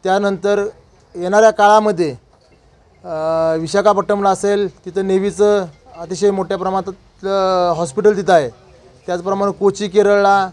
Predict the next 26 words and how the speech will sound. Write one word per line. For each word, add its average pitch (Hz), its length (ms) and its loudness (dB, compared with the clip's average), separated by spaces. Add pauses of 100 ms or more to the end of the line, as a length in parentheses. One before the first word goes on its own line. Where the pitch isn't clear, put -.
(140)
एअरफोर्स 202 440 2
ऑफ-, 190 360 0
अ, 175 240 -2
हॉस्पिटल 180 460 -2
आहे. 135 120 -4 (500)
येणाऱ्या 185 280 0
काळामध्ये 190 520 2
सांगली 190 300 -2
जिल्ह्यातील 196 440 -4
युवक 196 300 0 (480)
संपूर्ण 196 520 -2
भारतभर 202 560 4
ज्या 185 240 -2
ज्या 208 140 0
ठिकाणी 208 440 -2
आर्मी, 190 400 0
एअरफोर्स 196 520 -4
आणि 196 120 -8
नेव्हीचं 185 360 -4
हॉस्पिटल 175 380 -6
आहे 143 120 -2 (460)
त्या 185 80 -2
ठिकाणी 190 380 -2
जाऊन 220 200 6
रक्तदान 208 400 2
करणार 170 340 -2